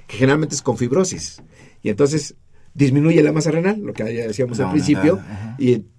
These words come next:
Speaker 1: disminuye la unidad funcional, y entonces empieza a haber progresión a la insuficiencia renal. Entonces,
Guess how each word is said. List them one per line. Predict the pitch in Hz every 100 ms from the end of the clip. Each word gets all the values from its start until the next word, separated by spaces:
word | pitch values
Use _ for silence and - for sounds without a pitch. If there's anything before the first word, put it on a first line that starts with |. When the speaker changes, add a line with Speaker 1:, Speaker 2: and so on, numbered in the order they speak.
| -
Speaker 1:
disminuye | 107 110 127
la | 131 135
unidad | 135 127
funcional, | 147 139 151 147 151 110 _ _ _
y | 107
entonces | 101 113 107
empieza | 104 107
a | 104
haber | 104 101
progresión | 104 92 82 95 90
a |
la | 87
insuficiencia | 80 80 - 80 -
renal. | 58 - - - - -
Entonces, | - 170 180 -